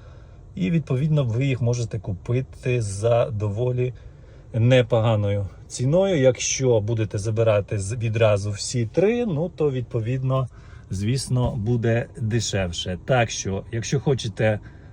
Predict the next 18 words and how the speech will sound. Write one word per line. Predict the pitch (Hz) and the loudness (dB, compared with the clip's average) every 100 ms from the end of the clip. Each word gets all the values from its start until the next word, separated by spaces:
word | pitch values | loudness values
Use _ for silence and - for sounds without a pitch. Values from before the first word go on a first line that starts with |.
| - 107 | -10 0
е, | 110 | 4
нову | 127 151 147 110 107 107 95 - | 6 8 6 4 0 -2 -6 0
Теслу, | 117 107 - 110 107 104 101 - | 0 0 -2 -2 0 0 -2 -4
е, | 104 101 95 92 90 | -4 -2 -4 -4 -4
в | 90 | -4
два | 107 143 | 2 4
рази | 123 104 107 | 4 2 0
дорожче, | 117 117 110 - - 104 101 98 98 - | 0 2 2 0 -4 0 0 -2 -4 2
але | 131 120 113 104 | 4 6 4 0
з | - | 0
подарунком, | 117 113 117 120 113 101 107 104 - - 135 - 127 - | -2 2 2 2 0 0 0 0 -4 -8 -8 -8 -10 -12
<laughs> | - 180 - - - - | -12 -12 -10 -14 -14 0
те, | 123 | 2
що | 113 - 117 | 2 2 2
я, | 113 110 107 | 4 4 4
м, | 107 113 113 123 113 110 | 0 -2 -2 -4 -4 -4
завжди | 101 113 107 101 107 104 | 0 2 2 0 -2 0
даю, | 110 110 107 101 | 2 2 2 0